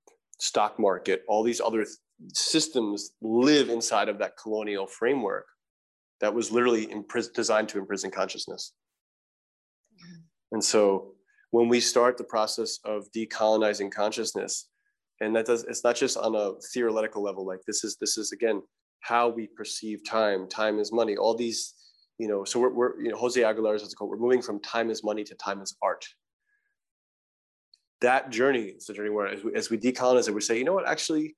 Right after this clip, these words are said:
why did we stop a thirteen moon calendar way of tracking time? Why did we, why did, you know, why has time been so manipulated?" And, and as things speed up,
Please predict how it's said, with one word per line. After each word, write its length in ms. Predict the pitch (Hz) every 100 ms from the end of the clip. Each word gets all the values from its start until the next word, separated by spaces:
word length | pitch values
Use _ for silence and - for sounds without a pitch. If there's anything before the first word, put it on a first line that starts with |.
| _ _ _ _
why 180 | - 160
did 120 | 190
we 120 | 196 240
stop 280 | - 117
a 60 | -
thirteen 380 | - 113 - 110
moon 340 | 104 101 95
calendar 580 | 92 101 98 95 92 92
way 180 | 107 98
of 160 | 95 95 -
tracking 340 | - 98 101 -
time? 320 | 95 98 101 _
Why 120 | 117
did 200 | 139 190
we, 240 | 147 110 -
why 160 | 107 123
did, 120 | -
you 80 | 123
know, 280 | 113 107 - _ _ _ _ _ -
why 240 | 123 139
has 120 | 139
time 480 | - 131 127 123 117 - -
been 160 | 120 117
so 140 | -
manipulated?" 640 | 113 107 127 120 98 95 98
And, 160 | 107 117
and 80 |
as 140 | 117 117
things 220 | 131 117
speed 280 | - 123 120
up, 240 | 156 -